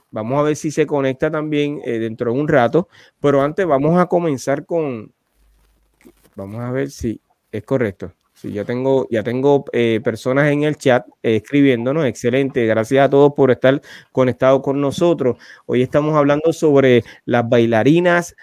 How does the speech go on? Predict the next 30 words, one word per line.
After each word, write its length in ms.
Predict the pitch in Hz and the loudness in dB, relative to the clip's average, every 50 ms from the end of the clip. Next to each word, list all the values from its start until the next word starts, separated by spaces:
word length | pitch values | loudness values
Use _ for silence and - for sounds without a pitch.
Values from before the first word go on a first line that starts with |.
| _ _ - | _ _ -14
del 340 | - 120 113 127 120 117 113 | -6 0 2 4 4 4 2
breaking 640 | 113 127 139 156 160 170 170 - _ - 165 156 | 2 4 4 6 6 4 2 0 _ -10 -10 -8
colombiano. 800 | - - 139 131 123 117 110 107 117 123 135 139 131 117 104 98 98 - _ _ - - _ _ - | -4 0 2 2 2 2 2 2 2 4 4 4 2 2 0 -4 -6 -10 _ _ -20 -20 _ _ 2
Y 320 | 226 240 214 190 170 165 - - - | 4 6 6 6 4 2 0 0 2
una 320 | 139 147 160 180 190 196 | 4 4 6 6 6 6
de 100 | 202 196 | 6 4
las, 540 | 185 175 156 151 143 139 131 131 - - _ - | 4 4 4 4 2 2 0 -2 -4 -10 _ 0
eh, 640 | - 135 127 123 123 120 120 117 117 113 110 110 104 _ _ _ _ _ _ _ _ _ _ _ _ - - - - - | 2 2 4 4 4 2 2 2 2 0 0 -2 -4 _ _ _ _ _ _ _ _ _ _ _ _ -20 -20 -20 -14 -8
big 320 | 131 123 190 220 208 165 | 0 2 2 2 4 4
girls 320 | 170 196 196 175 160 139 | 4 4 6 6 4 4
de 80 | 123 143 | 4 4
la 160 | 143 139 131 | 4 4 2
primera 340 | - 127 127 131 143 147 170 | 2 0 -2 0 2 2 2
generación 760 | 185 190 185 185 185 185 180 170 160 - - 180 180 180 180 | 2 0 -2 -2 0 0 0 0 0 -2 -2 -2 -2 0 0
en 120 | 175 165 | -2 -4
Colombia 640 | 156 - 147 147 147 175 196 208 208 190 180 160 143 | -4 -2 0 2 2 2 0 -2 -2 0 2 2 4
lo 180 | 135 127 123 | 4 4 4
es 260 | 135 156 156 - - | 4 2 2 -2 -4
Nina, 400 | - 156 175 202 202 180 160 135 127 | -2 0 0 2 2 2 2 2 2
y 80 | 120 117 | 2 2
hoy 80 | 123 | 2
la 160 | 135 151 151 147 | 2 2 2 2
tenemos 360 | 160 156 156 160 160 156 151 | 2 0 0 0 -2 -2 -2
aquí 220 | 143 131 - 156 | -2 -4 -6 -8
para 240 | 170 196 175 156 139 | -4 -4 -2 -2 -2
que 140 | 123 123 113 | -4 -6 -10
pueda 280 | - 113 120 123 135 | -8 -4 -2 0 0
contar 440 | 147 165 160 143 123 - 135 143 139 | 0 0 0 -2 0 2 2 2 2
su 80 | - 151 | 0 -4
historia. 480 | 127 _ - 139 147 147 135 113 104 | -4 _ 0 0 2 2 2 -2 -4